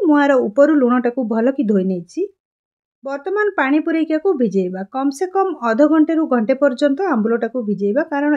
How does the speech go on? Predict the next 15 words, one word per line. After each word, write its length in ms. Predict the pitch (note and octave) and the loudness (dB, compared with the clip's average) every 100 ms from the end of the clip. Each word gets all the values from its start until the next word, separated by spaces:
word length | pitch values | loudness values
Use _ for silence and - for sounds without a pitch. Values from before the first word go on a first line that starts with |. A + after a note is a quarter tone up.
| A#3+ | 0
ଏଇ 120 | C#4 | -2
ଯେଉଁ 160 | D4 E4+ | 0 0
ଆମ୍ବୁଲଟା 440 | D#4+ D#4 D#4+ F4+ A#3 | 2 0 0 -2 0
ବହୁତ 300 | A3+ A#3+ G4 | 0 2 0
ଶୁଖିଲା 380 | - G3+ A3 F#3+ | -2 -6 -2 -2
ହେଇଛି, 300 | F#3 F#3+ A#3 A#3 _ _ _ | -2 -6 -12 -16 _ _ _
ଟିକେ 240 | D4+ - G4 | -16 -10 -8
ଟାଇମ୍ 360 | D4+ A#3+ C#4+ D4+ | -4 -2 0 0
ଦରକାର 320 | B3+ E4 A4 E4 | 0 -2 -4 -4
ଆକୁ 220 | G#3 F4+ | -4 -4
ଭିଜିବା 320 | A3 G3+ F#3+ | -4 -6 -8
ପାଇଁକି। 420 | F#3 F3+ F3+ F#3 F#3+ _ _ _ _ _ _ _ _ - | -10 -18 -20 -20 -20 _ _ _ _ _ _ _ _ -14
ତାହେଲେ 260 | D4 F4 G4 | -8 -4 -4
ଆକୁ 160 | F#4+ F#4 | -2 0
ଅଧଘଣ୍ଟେରୁ 600 | B3 C#4 D4+ D4 D4+ | 4 4 4 2 2